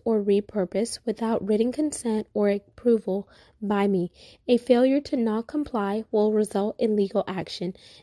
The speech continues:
Now that that's out of the way, let's jump into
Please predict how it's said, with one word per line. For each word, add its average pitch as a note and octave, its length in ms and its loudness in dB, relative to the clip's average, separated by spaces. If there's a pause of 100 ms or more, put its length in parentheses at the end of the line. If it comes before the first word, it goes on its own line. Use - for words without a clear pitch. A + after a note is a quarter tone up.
Now B3+ 280 2
that D4 180 2
that's A3+ 260 -2
out G#3 140 0
of G3+ 80 -2
the G#3 80 -6
way, G3 240 0 (460)
let's C#4+ 240 2
jump D#4+ 280 2
into A3+ 560 0